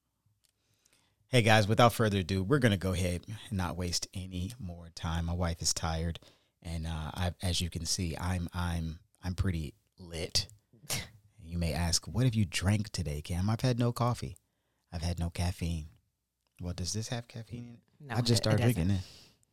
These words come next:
Speaker 1: it.
Speaker 2: It doesn't.
Speaker 1: This don't got no caffeine in it, but it's good. Um, I've had two protein shakes today, though.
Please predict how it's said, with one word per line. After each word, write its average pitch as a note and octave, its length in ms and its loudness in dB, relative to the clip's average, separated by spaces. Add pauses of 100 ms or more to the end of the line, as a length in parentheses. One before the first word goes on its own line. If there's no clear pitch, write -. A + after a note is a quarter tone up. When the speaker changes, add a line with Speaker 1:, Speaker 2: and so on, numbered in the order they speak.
(200)
Speaker 1:
it. - 40 -6
Speaker 2:
It D3 40 -2
doesn't. B2 300 -6 (480)
Speaker 1:
This F#2+ 120 -12
don't F2 120 0
got D#2 140 0
no D#2 80 -2
caffeine D2 340 -4
in C#2 80 -4
it, C2+ 160 -6
but - 160 -6 (160)
it's - 180 -6
good. - 320 -4 (360)
Um, F2 380 -2 (360)
I've G#2+ 80 2
had A2 140 4
two A#2+ 180 4
protein G#2 440 -2
shakes D#2 280 -2
today, D2 260 -2
though. D2+ 220 -4